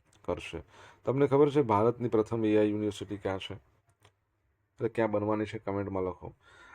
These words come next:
આ પહેલથી મૂળભૂત સ્તરે આદિવાસી સમાજની ગરિમા, સશક્તિકરણ અને વિકાસ સુનિશ્ચિત થશે. અને આ લોન્ચિંગ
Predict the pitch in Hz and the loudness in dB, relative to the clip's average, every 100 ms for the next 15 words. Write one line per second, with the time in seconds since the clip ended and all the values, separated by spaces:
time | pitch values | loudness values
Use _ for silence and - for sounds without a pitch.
0 | - 127 147 143 139 135 135 127 117 127 | -2 0 4 4 4 2 0 2 0 0
1 | 131 131 123 113 120 123 120 - 127 110 | 0 2 4 4 2 0 0 -2 -6 -2
2 | 110 107 107 98 101 110 113 117 - 101 | 0 0 -2 0 -2 0 -2 -4 -8 -6
3 | 104 - 104 110 110 98 104 110 127 _ | -8 -6 -4 -2 -2 -4 -6 -6 -8 _
4 | - 98 - 107 - 107 104 - 110 - | -8 -6 0 0 0 -6 -6 -6 -8 -4
5 | 104 117 123 _ - _ _ - - - | -4 -6 -10 _ -20 _ _ -20 -18 -6
6 | 104 101 113 120 127 127 127 107 | -2 2 4 4 4 0 -6 -6